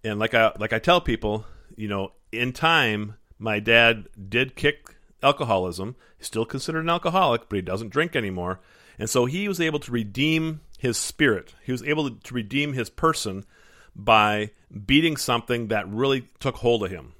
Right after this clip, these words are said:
And he shared a little bit recently with me that shocked me about his childhood. And I, and he didn't say too much about it, but I was surprised at the little bit of the window that he gave me into his, into his upbringing.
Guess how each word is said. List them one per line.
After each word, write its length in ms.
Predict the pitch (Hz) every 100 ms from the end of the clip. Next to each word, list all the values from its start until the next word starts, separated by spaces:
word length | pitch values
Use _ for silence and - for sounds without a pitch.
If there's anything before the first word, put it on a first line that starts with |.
| - _
And 160 | 113 117
he 100 | 180
shared 340 | - - 285
a 40 |
little 200 | 196 123
bit 240 | 110 120 107
recently 400 | 131 151 - 120
with 220 | 107 -
me 100 | 110
that 160 | 104 -
shocked 360 | - 165 -
me 280 | 104 95 92 _ _ -
about 380 | - 117 120 107
his 160 | 151 165
childhood. 520 | - 101 92 98 95
And 120 | 101
I, 120 | 107 -
and 200 | 107 104
he 60 |
didn't 160 | 143 -
say 320 | 185 185 151 _ _ -
too 100 | 180
much 220 | 165 -
about 280 | 131 113 120
it, 100 | - _ _ _ _ _ _ -
but 160 | 110 127
I 40 |
was 140 | 127
surprised 520 | - 131 143 156 143 110
at 80 |
the 80 | 117
little 200 | 117 127
bit 140 | 113 120
of 100 | 104
the 80 |
window 300 | 104 131 127
that 140 | 104 98
he 60 |
gave 300 | 98 110 127
me 120 | 104 98
into 220 | 107 107
his, 220 | 101 92 _
into 300 | 107 98 107
his 180 | 98 101 -
upbringing. 520 | 131 - 95 85